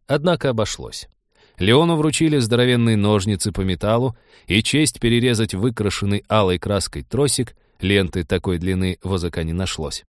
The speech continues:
Снова грянул тушь, но заложенные за баней петарды почему-то не взорвались, а бежать проверять, в чём там дело, означало смазать момент, и зрители разразились громкими аплодисментами. Леон вроде бы был в искреннем восторге.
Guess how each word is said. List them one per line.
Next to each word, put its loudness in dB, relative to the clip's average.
Снова 2
грянул 2
тушь, -6
но 0
заложенные 4
за 2
баней 2
петарды 0
почему-то -2
не 0
взорвались, 0
а 2
бежать 0
проверять, 0
в -14
чём -2
там -4
дело, -2
означало 2
смазать 0
момент, 0
и 2
зрители 0
разразились 0
громкими 0
аплодисментами. -8
Леон 4
вроде 0
бы -2
был 2
в 2
искреннем 0
восторге. -2